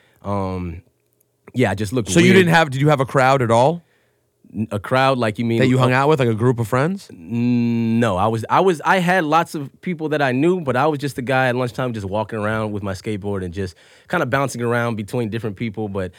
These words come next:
Speaker 1: I also, like, got made fun of a lot. But I was, I was a prankster. I was a beatboxer. I was just, like, a weird, entertaining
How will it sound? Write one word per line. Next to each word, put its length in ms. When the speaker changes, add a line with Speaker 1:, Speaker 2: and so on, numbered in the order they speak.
Speaker 1:
I 80
also, 460
like, 160
got 180
made 260
fun 220
of 100
a 60
lot. 400
But 120
I 80
was, 200
I 80
was 160
a 40
prankster. 640
I 60
was 120
a 80
beatboxer. 800
I 120
was 80
just, 160
like, 160
a 60
weird, 480
entertaining 1080